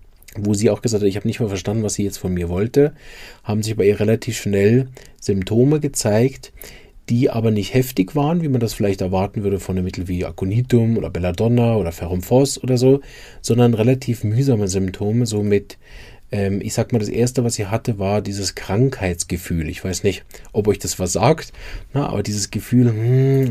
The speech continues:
ah, dann werden die Arme so ein bisschen schwer, die Augen werden so ein bisschen schwer, ich kann mich nicht mehr so gut konzentrieren, ähm, gibt so ein Frösteln, man merkt so, hm, jetzt krieg ich vielleicht die,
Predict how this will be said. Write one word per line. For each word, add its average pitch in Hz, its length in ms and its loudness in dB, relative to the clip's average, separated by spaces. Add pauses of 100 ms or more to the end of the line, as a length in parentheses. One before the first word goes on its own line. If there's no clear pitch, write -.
(100)
ah, 123 360 4
dann 98 120 -4
werden 98 120 0
die 95 100 0
Arme 120 220 2
so 131 100 2
ein 120 40 2
bisschen 117 200 0
schwer, 110 340 2
die 104 140 -2
Augen 113 220 2
werden 120 100 2
so 117 80 0
ein 113 40 -2
bisschen 117 220 -2
schwer, 110 580 2
ich - 60 -20
kann 95 100 -4
mich 95 80 0
nicht 95 100 0
mehr 95 80 0
so 92 80 -4
gut 98 120 -10
konzentrieren, 120 840 0 (920)
ähm, 95 600 -2 (180)
gibt 95 160 -6
so 98 60 2
ein 85 100 -2
Frösteln, 117 920 4
man 95 160 0
merkt 104 300 0
so, 110 100 -4
hm, 139 560 0
jetzt 127 200 -6
krieg 110 120 -4
ich - 100 -8
vielleicht 101 280 -2
die, 101 180 -6